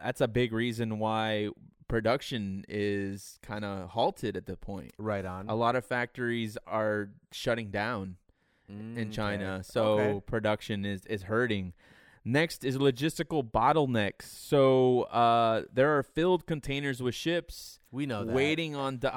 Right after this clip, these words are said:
Speaker 1: the
Speaker 2: Everybody
Speaker 1: docks.
Speaker 2: knows that, yeah.
Speaker 1: Everybody knows
Speaker 2: Yes,
Speaker 1: that.
Speaker 2: yes.
Speaker 1: Um, to ship a container was two thousand dollars before,
Speaker 2: Pre-pandemic,
Speaker 1: and this is, this
Speaker 2: yes.
Speaker 1: is gonna affect you and me, Randy.
Speaker 2: Yes.
Speaker 1: W-, uh, with
Speaker 2: Yes.
Speaker 1: Cafe Carrera.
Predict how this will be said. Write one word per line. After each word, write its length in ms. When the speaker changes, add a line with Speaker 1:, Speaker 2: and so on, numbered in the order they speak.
Speaker 1:
the 40
Speaker 2:
Everybody 340
Speaker 1:
docks. 180
Speaker 2:
knows 160
that, 80
yeah. 360
Speaker 1:
Everybody 480
knows 280
Speaker 2:
Yes, 60
Speaker 1:
that. 300
Speaker 2:
yes. 200
Speaker 1:
Um, 600
to 160
ship 360
a 60
container 600
was 240
two 300
thousand 560
dollars 640
before, 280
Speaker 2:
Pre-pandemic, 220
Speaker 1:
and 160
this 200
is, 180
this 220
Speaker 2:
yes. 80
Speaker 1:
is 60
gonna 280
affect 540
you 180
and 100
me, 220
Randy. 480
Speaker 2:
Yes. 340
Speaker 1:
W-, 220
uh, 400
with 240
Speaker 2:
Yes. 80
Speaker 1:
Cafe 360
Carrera. 600